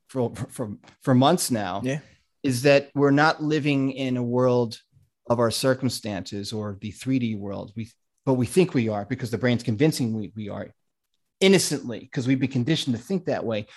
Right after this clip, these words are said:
Speaker 1: We're living in a world of thought. We're living in a, in a world of our thinking. And that's where we're seeing kind of the, the holes in the matrix, the, the glitch in the matrix.
Speaker 2: Yeah, dude.
Speaker 1: What
Speaker 2: Dude,
Speaker 1: say
Speaker 2: you,
Speaker 1: you?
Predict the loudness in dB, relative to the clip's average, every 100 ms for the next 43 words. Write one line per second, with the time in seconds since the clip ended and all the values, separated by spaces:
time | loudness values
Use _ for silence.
0 | -4 2 6 6 6 6 4 4 2 -4
1 | -10 -6 -4 -6 -12 -20 _ _ _ -4
2 | 2 2 4 2 0 -2 -6 -6 -2 -2
3 | -2 -6 -8 -8 -8 -8 -14 -16 _ _
4 | _ _ _ _ _ _ _ _ _ _
5 | 0 2 4 2 0 -6 _ _ -4 0
6 | 0 -2 -8 _ _ -4 -2 0 -2 -2
7 | -2 -2 -2 -6 -8 -8 -8 -10 _ _
8 | _ _ _ _ _ _ _ _ _ _
9 | _ _ -8 -4 -2 -2 -6 -8 -6 -8
10 | -10 -16 -16 -16 -18 -20 _ -14 -6 -6
11 | -6 -8 -8 -10 -14 -20 _ -20 _ _
12 | _ -14 -10 -8 -10 -12 -14 _ 4 8
13 | 8 8 4 0 -4